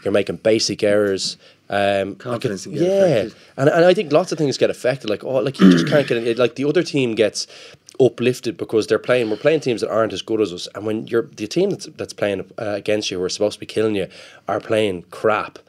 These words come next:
Speaker 1: like, y-, you get a massive boost from that, you know. So I, I think, um, you know, that kept the Russians in the game. I thought Japan, you know, around the ten minutes before half time, ten minutes after, they really grew in the game because of all the errors, you know. Um, and,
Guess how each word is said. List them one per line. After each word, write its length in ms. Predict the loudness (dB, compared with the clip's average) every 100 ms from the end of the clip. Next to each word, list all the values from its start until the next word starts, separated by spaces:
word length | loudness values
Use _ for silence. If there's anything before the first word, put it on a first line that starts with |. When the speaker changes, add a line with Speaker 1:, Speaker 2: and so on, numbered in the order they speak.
| -20 -20 _
Speaker 1:
like, 280 | 2 2 -2 _ -18
y-, 260 | -8 -6
you 140 | -4 0
get 160 | 0
a 60 | 0
massive 400 | -6 -6 -8 -6
boost 240 | -4 -4
from 100 | -8
that, 260 | -10 -12 -16 -4
you 60 | 2
know. 120 | 2
So 160 | 2 0
I, 380 | 4 6 6
I 80 | 4
think, 360 | 2 -2 -2 -6 -20 -20 -14 -2
um, 640 | 2 4 2 2 -2 -4 -2
you 80 |
know, 100 | 0
that 180 | 0 0
kept 200 | 0 0
the 60 | 2
Russians 320 | 0 0 -2
in 80 | 0
the 80 | 2
game. 340 | 4 2 2 -4 -16 -14
I 60 |
thought 240 | -6 -4 -2
Japan, 580 | -2 0 2 4 2 -4 -14 _
you 60 | 2
know, 160 | 4
around 280 | 4 4 4
the 80 | 2
ten 220 | 0 0
minutes 180 | 0 -2
before 320 | -2 2 4
half 160 | 2 -2
time, 260 | -4 -4
ten 240 | -4 -4 -4
minutes 220 | -2 -2
after, 320 | -2 -4 -10 _
they 160 | -10 -6
really 280 | -4 -4 -4
grew 280 | 2 2
in 80 | 2
the 60 | 0
game 220 | -4 -6
because 280 | -4 -2 0
of 80 | 0
all 140 | 0
the 140 | 0
errors, 420 | 2 4 4 0 -6
you 80 |
know. 140 | -2 -2 -4 -16 -14 -2
Um, 440 | 2 2 0
and, 20 | -4